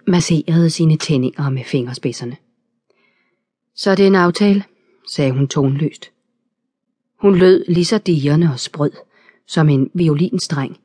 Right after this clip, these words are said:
der er strammet for hårdt. "Jace, følg Clary ud og mød mig oppe i biblioteket. Jeg vil gerne tale med dig." Uden så meget som et ord til farvel, forsvandt hun atter ind i skyggerne.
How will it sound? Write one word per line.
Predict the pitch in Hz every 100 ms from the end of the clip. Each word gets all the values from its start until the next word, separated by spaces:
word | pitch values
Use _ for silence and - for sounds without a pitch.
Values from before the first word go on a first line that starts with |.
| _ _ -
der | 147
er |
strammet | - 147 139 160
for | 143
hårdt. | 139 151 - - _ _ _ _ _ _ _ _ _ _ _ _ _ -
"Jace, | 214 208 202 - - 202
følg | - 214 190 -
Clary | 214 208 214 214
ud | 196 196
og | - 180
mød | 185 185
mig | 175
oppe | 170 185
i |
biblioteket. | 175 180 170 165 185 - 175 - - _ _ _ _ _
Jeg | 202 190
vil |
gerne | 190 190 185
tale | 202 202
med | 202
dig." | 160 165 _ _ _ _ _ _ _ _ _ _ _ _ _ _ _ _ _ _ _ _ _ _ _
Uden | - 151 165
så | 170
meget | 170 139 123
som | 139 156
et | 160
ord | 170 139 - _
til | - 175
farvel, | 175 165 131 135 _ _ _ _ _ -
forsvandt | 196 - 196 -
hun | 233 196
atter | 185 185 208
ind | 165
i | -
skyggerne. | - 143 135 131